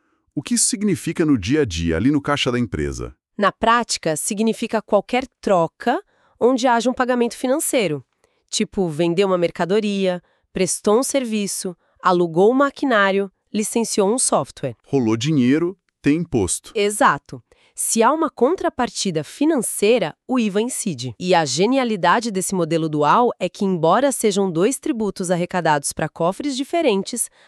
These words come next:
Speaker 2: a base de cálculo é rigorosamente a mesma.
Speaker 1: Ah, então a regra pra C B S federal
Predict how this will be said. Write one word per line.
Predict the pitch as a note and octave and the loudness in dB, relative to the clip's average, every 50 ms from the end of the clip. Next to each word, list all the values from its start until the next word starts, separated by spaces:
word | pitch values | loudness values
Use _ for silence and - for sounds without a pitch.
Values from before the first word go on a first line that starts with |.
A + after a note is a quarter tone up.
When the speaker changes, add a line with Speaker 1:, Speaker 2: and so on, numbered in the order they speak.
| _ _ | _ _
Speaker 2:
a | - - E3+ | -4 -2 2
base | D3+ F3+ G3+ A3+ A3 | 4 4 4 4 2
de | A#3 F3+ F#3 | -2 -6 -4
cálculo | - F#3+ F#3+ G#3 A3+ - A3+ F#3 - - | 0 2 2 2 2 0 -4 -6 -6 -6
é | - | -8
rigorosamente | E3 D3 B2+ D3+ G#3+ A#3 B3 A#3+ A3+ A3 F#3 G3 F#3+ F3 E3+ - - C4 | -8 -8 -6 -6 -2 0 2 2 2 2 0 0 -2 -2 -4 -4 -4 -2
a | |
mesma. | C#4+ B3 F#3 D#3 C#3+ A#2+ C3+ B2 A#2 - | 0 0 0 0 -2 -4 -6 -10 -8 -4
Speaker 1:
Ah, | G#2+ B2+ D#3 F3 D#3+ B2+ | -4 -2 0 0 0 0
então | A2 - - D3 E3 F#3+ | 0 0 0 0 0 0
a | F3 C#3 | 0 0
regra | E2+ F2 A#2+ C#3 E3 D3+ C3+ A#2+ | 0 0 2 2 2 0 0 -2
pra | - - A2+ G#2 | -2 -2 -2 -2
C | - - B2 G#2 | -2 -2 -4 -4
B | F2 F2 F2 | -2 0 0
S | F#2+ G#2 G#2 - - | 0 0 0 -4 -6
federal | - F#2+ D#2+ D2+ D2+ D#2 F2+ A2+ B2+ A#2 | -6 -6 -4 -4 -2 0 0 0 0 0